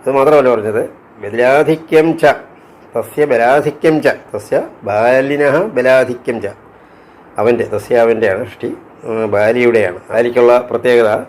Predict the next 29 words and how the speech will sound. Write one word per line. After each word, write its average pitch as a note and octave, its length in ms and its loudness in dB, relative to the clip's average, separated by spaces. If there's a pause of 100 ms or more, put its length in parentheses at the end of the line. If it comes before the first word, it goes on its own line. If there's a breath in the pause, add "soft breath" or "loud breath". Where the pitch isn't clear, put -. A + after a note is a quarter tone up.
(120)
ബാലി A#2+ 320 0
ആരോട് C3 640 0
യുദ്ധം C3 280 -8
ചെയ്താലും G#2 460 -6 (340)
ആ C3 180 0
എതിർ, C3 360 2 (360)
എതിരെ C#3+ 380 -2
നിൽക്കുന്ന D3 340 -4
ആളിൻ്റെ B2+ 640 0
പകുതി C3 320 2
ബലം C#3+ 300 0
കൂടി B2+ 300 -8 (680)
ബാലിക്ക് B2+ 340 0
വന്നു A2 160 0
ചേരും. F#2+ 220 -8 (180)
അപ്പോൾ A#2 120 -6
ഒരിക്കലും E3 420 0
ബാലിയെ D3 300 4
നേരിട്ട് C3+ 400 -4 (180)
ഒരാൾക്ക്, A#2+ 360 -6 (800)
ആ, A2 140 -4 (100)
തോൽപ്പിക്കാൻ A#2 420 -2
പറ്റത്തില്ല. - 380 -8 (520)
ബലാധിക്യം B2 540 0
ച - 40 2
നിവേദി-, A2+ 840 -2
അതും, D3+ 340 -4 (1160)
ആ, A#2 320 0
ശ്രീരാമനോട് A2+ 680 0